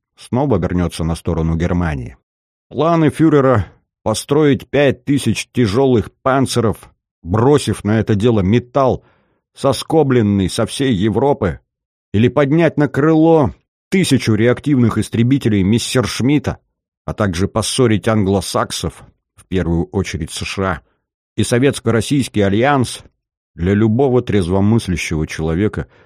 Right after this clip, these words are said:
выглядели оторванными от реальности или даже прямо безумными. Гейдрих,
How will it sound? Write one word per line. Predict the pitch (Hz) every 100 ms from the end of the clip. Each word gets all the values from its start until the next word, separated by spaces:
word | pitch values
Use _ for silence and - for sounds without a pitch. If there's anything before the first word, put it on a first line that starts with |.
| _ _ _ _ _
выглядели | 104 147 139 131 127
оторванными | 135 123 - 151 113 95 87 87
от | 85
реальности | 92 98 113 101 - - 65 - _ _ _ _ -
или | 117 131
даже | 127 110 107 _ _ _
прямо | 90 - 147 123
безумными. | 73 92 73 76 87 73 67 65 _ _ _ _ _ _ -
Гейдрих, | 104 143 135 123 123 -